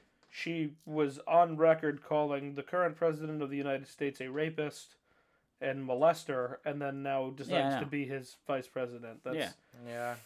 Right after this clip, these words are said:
Speaker 3: heard
Speaker 1: that's,
Speaker 3: that.
Speaker 1: that's telling.
Speaker 2: And that's dark.
Speaker 1: Mysterious.
Speaker 2: <laughs> And strange of her to
Speaker 3: Strange,
Speaker 2: do that.
Speaker 3: strange
Speaker 2: Yeah.
Speaker 3: that, yep, it is.
Speaker 2: Yeah. Yeah, it is.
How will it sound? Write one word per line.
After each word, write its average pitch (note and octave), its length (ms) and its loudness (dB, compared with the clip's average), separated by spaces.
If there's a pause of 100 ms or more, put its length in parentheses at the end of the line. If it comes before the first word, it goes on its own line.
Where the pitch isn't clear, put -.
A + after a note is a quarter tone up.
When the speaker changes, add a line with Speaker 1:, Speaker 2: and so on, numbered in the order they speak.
(160)
Speaker 3:
heard C#3+ 260 -2
Speaker 1:
that's, A#2+ 120 -6
Speaker 3:
that. A#2+ 140 -4
Speaker 1:
that's D#3+ 200 4
telling. F3+ 440 10 (3500)
Speaker 2:
And A#2 100 -4
that's C3+ 280 -2
dark. A#2+ 440 -2 (360)
Speaker 1:
Mysterious. C#3+ 680 -2 (200)
Speaker 2:
<laughs> E3+ 240 -4
And C3+ 240 2
strange A#2 520 -4
of G2 120 -10
her B2 120 -4
to B2 80 -4
Speaker 3:
Strange, G#2+ 200 -8
Speaker 2:
do G#2+ 100 -4
that. F#2 160 -8
Speaker 3:
strange B2+ 300 -2
Speaker 2:
Yeah. F#2+ 60 -6
Speaker 3:
that, A#2 240 -6
yep, C3+ 180 -4 (300)
it B2 100 -12
is. A#2+ 360 -6 (220)
Speaker 2:
Yeah. G#2+ 260 -4 (320)
Yeah, D3+ 440 10
it A#2+ 80 2
is. B2+ 640 4